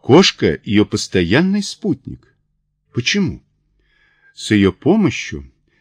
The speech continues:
ведьма общается с дьяволом. Именно через кошку. Дьявол наделяет ведьму волшебной силой. Так что без кошки она просто страшная старуха". "Значит, кошка наблюдает,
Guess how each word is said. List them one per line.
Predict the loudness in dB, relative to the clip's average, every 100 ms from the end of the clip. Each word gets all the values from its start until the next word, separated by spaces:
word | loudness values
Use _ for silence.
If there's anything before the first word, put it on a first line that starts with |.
| -18
ведьма | -4 2 2 2 0
общается | -2 -4 -2 2 2 0 -4 -6
с | -6
дьяволом. | -8 -4 -4 -6 -12 -12 -16 _ _ -20 -12 0
Именно | 2 4 2 -2
через | -4 -4 -6
кошку. | -4 2 2 2 -12 -16 -16 _ _ _ _
Дьявол | -14 -2 2 2 2 -2 -4 -6
наделяет | -4 -2 0 0 -2 -4
ведьму | -4 -2 -2 0 -2 -2
волшебной | -4 -4 -4 -8 -6 -8
силой. | -8 -14 -14 -16 -20 _ _ _ -20 _
Так | -8
что | -2 0 0
без | -2 -8
кошки | -6 -8 -6
она | -4 -2 -4
просто | -4 -4 -4 -4 -2
страшная | -4 -2 -2 -2 -2 -4
старуха". | -4 -6 -4 -6 -10 -18 _ _ _ _ _ _ _ _ _ _ _ -14
"Значит, | -6 -4 -4 -6 _ _ _
кошка | -10 -8 -8 -6
наблюдает, | -4 -4 -4 -6 -2 0 0 -2 -6 _